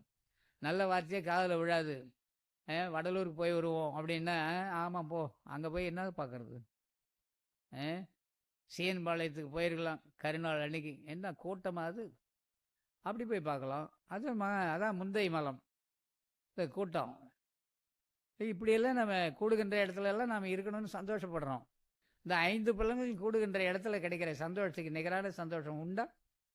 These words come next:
இல்லையே. இது ஞானிகள் அனுபவம். அதனால்தான் "முந்தை மலை இருட்டொழிய முந்துமினோ" எழுதுறார் அழகா.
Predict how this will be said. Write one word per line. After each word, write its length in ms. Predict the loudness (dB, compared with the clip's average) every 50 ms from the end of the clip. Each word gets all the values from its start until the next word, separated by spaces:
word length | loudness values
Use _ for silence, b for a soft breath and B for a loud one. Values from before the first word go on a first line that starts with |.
| _ _ _ -10 -8
இல்லையே. 460 | -6 -4 -2 -2 -2 -2 -2 -2 -2 -4 -8 _ _ _ _ _ _ _ _ _
இது 160 | -6 -4 -2
ஞானிகள் 420 | 0 0 0 0 2 2 4 4 4
அனுபவம். 480 | 4 4 4 2 2 0 0 -2 -4 -8 _ _ _ _ _ _ _ _ _ -2
அதனால்தான் 800 | 0 2 2 4 4 4 4 6 6 6 6 6 4 2 2 2
"முந்தை 300 | 2 4 6 8 8 6 6
மலை 260 | 6 4 4 4 4 4 2
இருட்டொழிய 560 | 2 0 0 -2 0 0 0 2 2 4 4 6 6 6 4 2 -2 _ _ _ _ _ -4 0
முந்துமினோ" 680 | 4 4 6 6 6 4 4 4 4 4 6 4 4 4 2 0 -4 -12 -20 _ _ _ _ _ _ _ _ _ -8 -4
எழுதுறார் 440 | -2 0 2 2 2 0 0 -2
அழகா. 400 | -2 -2 0 0 0 0 -2 -4